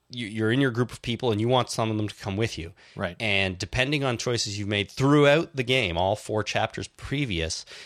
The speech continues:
Speaker 1: that determines who goes with you.
Speaker 2: Right.
Speaker 1: And, um, there are a lot of different variants, uh, available to, to who actually comes for that final part of the game,
Speaker 2: Right.
Speaker 1: basically.
Speaker 2: Okay.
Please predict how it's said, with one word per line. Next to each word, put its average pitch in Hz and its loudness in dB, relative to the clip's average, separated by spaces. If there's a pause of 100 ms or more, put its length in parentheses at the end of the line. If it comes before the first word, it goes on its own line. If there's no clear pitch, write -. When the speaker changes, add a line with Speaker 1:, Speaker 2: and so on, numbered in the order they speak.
(120)
Speaker 1:
that 117 2
determines 117 -2
who 117 -2
goes 101 -2
with 95 -4
you. - -12
Speaker 2:
Right. 87 -10 (420)
Speaker 1:
And, 95 0 (180)
um, 92 0
there 110 4
are 95 6
a 95 4
lot 107 4
of 117 0
different 107 -4
variants, 92 -2 (220)
uh, 80 -2 (880)
available 101 0 (180)
to, 90 -2
to 101 -4
who 101 -2
actually 90 -2
comes 87 -6
for - -6
that 85 0
final 90 -2
part 87 -4
of 78 -6
the 80 -8
game, 80 -6
Speaker 2:
Right. - -12
Speaker 1:
basically. - -8
Speaker 2:
Okay. 120 -6